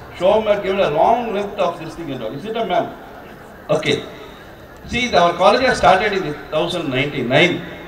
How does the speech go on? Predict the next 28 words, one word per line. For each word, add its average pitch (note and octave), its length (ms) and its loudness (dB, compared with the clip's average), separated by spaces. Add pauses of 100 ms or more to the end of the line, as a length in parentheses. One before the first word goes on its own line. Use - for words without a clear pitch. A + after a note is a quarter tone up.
(300)
That C#3+ 140 2
is C#3 80 -2
of C3 240 -4
twenty D3+ 440 -4
years F3 260 -2
back. C#3+ 340 6 (1900)
I G3 160 2
was G#3+ 320 4
the, B2 920 -2 (520)
uh, B2 300 -2
correspondent D3+ 760 0
and A#2+ 240 -6
secretary B2+ 440 -6
of, A2 300 -6
uh, G#2+ 60 -6
this G#2+ 200 -10
thing. - 240 -6 (1000)
With A#2 120 -10
the A#2+ 80 -6
help C3 240 -4
of C3 260 0
our, A2 200 -4
uh, F#2 440 -8 (120)
Surlivel, A2+ 580 -6 (460)
we A2+ 80 -8
have B2+ 80 -4
done D3 160 -2
a E3 120 -2